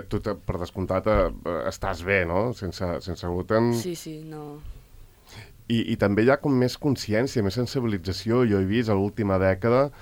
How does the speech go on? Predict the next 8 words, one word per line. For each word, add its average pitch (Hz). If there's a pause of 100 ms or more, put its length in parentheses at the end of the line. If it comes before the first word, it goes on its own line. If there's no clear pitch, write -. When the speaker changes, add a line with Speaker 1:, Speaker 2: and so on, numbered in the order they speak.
(140)
Speaker 1:
sobretot 98
a 120
restaurants 104
que 104
tenen 95
menús 95
sense 92
gluten, 123